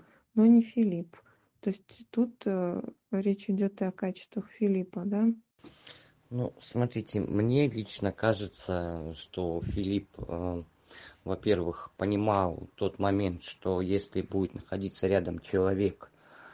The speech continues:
Speaker 2: а, не имеющий жалости, он сможет, э, смотреть более трезво на вещи. И также он, э, э,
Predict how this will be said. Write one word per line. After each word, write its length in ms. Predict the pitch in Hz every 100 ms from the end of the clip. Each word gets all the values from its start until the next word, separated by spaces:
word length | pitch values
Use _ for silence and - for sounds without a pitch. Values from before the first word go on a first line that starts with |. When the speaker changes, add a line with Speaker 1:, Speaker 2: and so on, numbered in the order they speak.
| - - - - - -
Speaker 2:
а, 280 | 92 90 87
не 240 | 92 101
имеющий 480 | 98 98 95 - 107
жалости, 760 | 92 139 160 123 - - 98 87 - _
он 280 | 113 131 127
сможет, 560 | - 117 117 127 113 - -
э, 300 | 107 101 101
смотреть 500 | - 104 101 123 98
более 300 | 98 113 113
трезво 440 | 110 135 123 92 98
на 160 | 95
вещи. 540 | 101 101 - - 90 90 _ _ _ _ - - - - -
И 80 | 90
также 760 | - 135 123 104 110 98 87 -
он, 400 | 104 123 131 117
э, 320 | 113 110 104 92 - _ _ -
э, 560 | 104 101 98 95 92